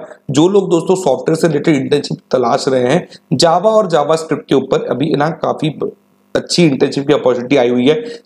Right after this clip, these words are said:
जिसका फायदा college के going student भी उठा सकते हैं या pass out भी उठा सकते हैं। दोस्तों यहाँ पे देख सकते हैं Paynet system hiring कर रही है Java intern के role के लिए। इसमें internship plus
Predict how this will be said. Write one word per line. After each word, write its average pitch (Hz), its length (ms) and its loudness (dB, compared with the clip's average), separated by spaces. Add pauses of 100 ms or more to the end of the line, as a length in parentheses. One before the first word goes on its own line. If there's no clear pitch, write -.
जिसका 151 260 2
फायदा 139 300 0 (120)
college 131 300 0
के 160 140 0
going 131 240 2
student 131 380 2
भी 147 60 6
उठा 127 220 2
सकते - 320 -4
हैं 170 100 4
या 180 140 2
pass 123 280 -2
out 123 140 0
भी 123 60 2
उठा 117 180 2
सकते 117 280 -2
हैं। 107 140 2 (320)
दोस्तों 202 300 2
यहाँ 165 160 2
पे 202 160 -4
देख 175 140 -4
सकते 180 280 -2
हैं 196 180 -4
Paynet 170 400 0
system 160 380 -2
hiring 135 300 0
कर 135 160 2
रही 131 200 0
है 156 140 2
Java 123 320 2
intern 135 320 -2
के 143 140 2
role 123 220 2
के 139 80 0
लिए। 160 220 2 (240)
इसमें 214 200 2 (120)
internship 196 680 0
plus 165 200 2